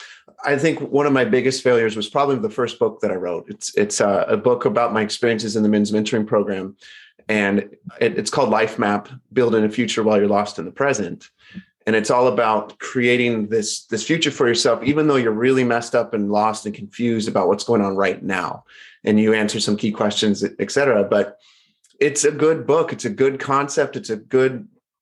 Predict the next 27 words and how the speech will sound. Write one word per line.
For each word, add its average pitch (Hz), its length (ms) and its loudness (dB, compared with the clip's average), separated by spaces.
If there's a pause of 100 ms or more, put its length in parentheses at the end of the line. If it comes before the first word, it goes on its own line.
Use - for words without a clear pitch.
(280)
for 131 120 -4
people 127 240 0
to 107 60 -4
pursue. 135 440 0
And 120 100 2
it 107 80 0
was 113 160 0
my 117 140 0
first 131 400 0
version 120 400 0
of 104 180 -4
life 147 260 -2
coaching. 104 320 -2
I've 117 140 0
switched - 320 -2
to 117 80 -8
business 135 320 0
coaching, 107 380 -2
but 113 140 2
it - 20 2
was 117 160 2
my 113 120 0
first 127 280 -2
version 117 260 2
of 98 80 -6
life 127 240 0
coaching. 104 420 -2